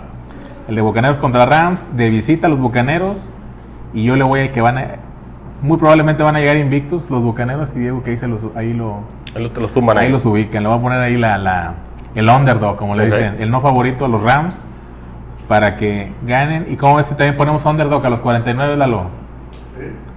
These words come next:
Speaker 1: Juegan contra los Packers, que también se vieron muy mal en la semana uno. Quién sabe cómo les vaya ahorita en la semana dos, pero ya para la semana tres que salga este programa,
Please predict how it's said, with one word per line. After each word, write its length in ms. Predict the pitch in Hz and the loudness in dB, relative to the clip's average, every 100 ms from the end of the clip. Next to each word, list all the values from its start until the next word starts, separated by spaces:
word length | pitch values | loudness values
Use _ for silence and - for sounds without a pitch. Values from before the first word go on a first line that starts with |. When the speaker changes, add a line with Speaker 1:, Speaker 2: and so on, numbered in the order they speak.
| - - - - - | -18 -20 -20 -20 -10
Speaker 1:
Juegan 180 | - 131 | 0 2
contra 200 | 135 117 | 2 4
los 160 | - - | 4 2
Packers, 360 | - 139 147 143 | 2 2 2 -2
que 100 | 131 | -2
también 560 | - 110 120 131 127 104 - - - | -2 0 0 -2 -2 -6 -8 -14 -16
se 160 | - 110 | -6 2
vieron 240 | 110 131 | 4 4
muy 120 | 139 139 | 4 4
mal 160 | 135 | 4
en 80 | 139 | 4
la 60 | 123 | 2
semana 340 | 123 123 143 | 2 2 4
uno. 320 | 135 143 170 220 - - - - - - - - - | 4 2 0 -4 -8 -16 -18 -18 -18 -18 -18 -16 -6
Quién 120 | 131 | -2
sabe 240 | 127 139 | 2 2
cómo 140 | 135 131 | 4 4
les 80 | 131 | 4
vaya 180 | 131 131 | 4 4
ahorita 220 | 131 135 | 2 0
en 80 | 123 | 0
la 60 | |
semana 340 | 117 120 127 127 | 0 0 2 2
dos, 160 | 135 | 0
pero 160 | 135 123 | 0 0
ya 120 | 135 | 2
para 100 | 147 | 2
la 80 | 127 | 0
semana 320 | 123 131 139 | 0 0 -2
tres 160 | 139 135 | -4 -6
que 80 | 120 | -2
salga 220 | 139 139 | -2 0
este 160 | 139 | -2
programa, 540 | 131 120 127 143 165 | 0 2 2 2 -2